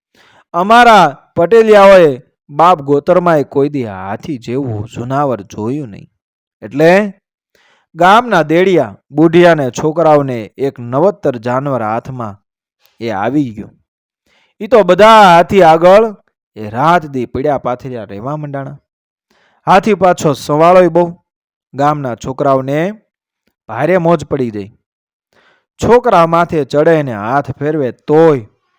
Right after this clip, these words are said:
હાથીનું રૂવાડું ફરકે નહીં. મોટરિયાનો એ મજા પડી ગઈ.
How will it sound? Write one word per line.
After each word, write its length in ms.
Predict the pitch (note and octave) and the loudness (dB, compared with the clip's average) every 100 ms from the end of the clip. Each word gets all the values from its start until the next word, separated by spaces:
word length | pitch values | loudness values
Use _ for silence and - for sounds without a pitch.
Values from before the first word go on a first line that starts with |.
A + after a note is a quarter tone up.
| _ _ _ - | _ _ _ -10
હાથીનું 400 | C3+ - D#3 B2+ | -10 -8 -10 -6
રૂવાડું 420 | C3 D3 D3 B2+ | -4 0 0 -2
ફરકે 460 | _ A#2+ C3+ C3 A2 | _ -16 -14 -16 -16
નહીં. 220 | C#3 B2+ _ _ _ _ _ _ _ _ _ _ _ _ _ | -18 -20 _ _ _ _ _ _ _ _ _ _ _ _ _
મોટરિયાનો 760 | E3 A3 C4 A#3+ A#3 A#3 A3+ | 2 2 2 2 4 6 4
એ 40 | F#3+ | 4
મજા 320 | F3+ G3 C4+ | 4 6 6
પડી 180 | C4+ B3+ | 4 4
ગઈ. 300 | A3+ A#3+ | 4 2